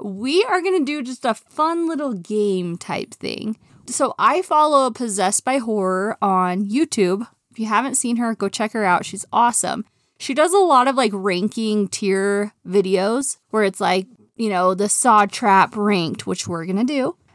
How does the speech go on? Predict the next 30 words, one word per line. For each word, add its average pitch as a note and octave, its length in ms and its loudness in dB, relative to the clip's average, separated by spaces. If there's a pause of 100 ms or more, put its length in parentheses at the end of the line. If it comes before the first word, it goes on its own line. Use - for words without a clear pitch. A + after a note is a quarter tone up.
(100)
So A#3 300 4
we C4 240 2
thought C#4+ 300 4
it'd A#3 120 2
be A#3+ 120 0
fun A3 260 -2
to G#3+ 100 -2
do G3 320 4
horror B3 560 0
icon G#3 680 0
rankings, G3 680 -4
whether F#3+ 360 -2
we F3+ 100 -2
could F#3+ 180 -6
survive F#3+ 600 -2
them D4+ 380 -4 (100)
or F#3+ 220 -2
not F3+ 320 -2
survive F3+ 400 -2
them. F3 200 -6 (300)
And B3 140 0
she F4 200 -2
goes G#4 220 2
more D4 220 0
in C4 140 4
depth, F3+ 500 -2
like, F3+ 260 -6
she G3+ 180 -6
does, F3+ 360 -4
like, D#3+ 400 -4